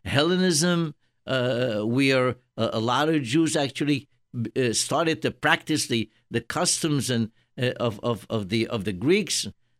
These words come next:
and, and they, they, they started to take upon themselves their culture and so on and so forth. Then it took a while.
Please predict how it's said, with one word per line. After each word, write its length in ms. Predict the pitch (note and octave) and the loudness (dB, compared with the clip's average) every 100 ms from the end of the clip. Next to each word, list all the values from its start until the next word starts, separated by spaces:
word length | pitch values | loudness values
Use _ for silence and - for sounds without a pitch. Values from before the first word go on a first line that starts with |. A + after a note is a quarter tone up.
| - | -10
and, 240 | A2 A2+ - | -8 -8 -6
and 180 | G#2 | -4
they, 260 | G2+ G2+ F#2+ - - | -2 -4 -4 -10 -8
they, 140 | G2 | -4
they 120 | F2 G2 | -2 -4
started 400 | - D3 C#3+ C#3 | 0 2 2 0
to 100 | B2+ | -2
take 240 | - C#3 | -2 -2
upon 300 | A#2+ - C#3+ | -4 -4 -2
themselves 380 | C#3 A2+ C#3 A2 | 0 0 0 0
their 100 | A2 | -2
culture 640 | - E3 A#3 G3+ G3 D#3+ - _ _ | -2 -2 0 0 0 -2 -4 _ _
and 160 | C3+ C3+ | -4 -2
so 180 | - D3 | -2 -2
on 120 | C3+ | -2
and 80 | A#2 | -2
so 200 | - F3 | -2 -4
forth. 240 | F3 G#2 - _ | -4 -6 -8 _
Then 200 | - D3 - _ _ _ _ _ _ C3 | -2 -2 -2 _ _ _ _ _ _ -6
it 120 | A#2+ | -2
took 200 | E3+ - | -4 -2
a 60 | |
while. 380 | A2+ G3+ G3 F#2 | 0 2 0 -2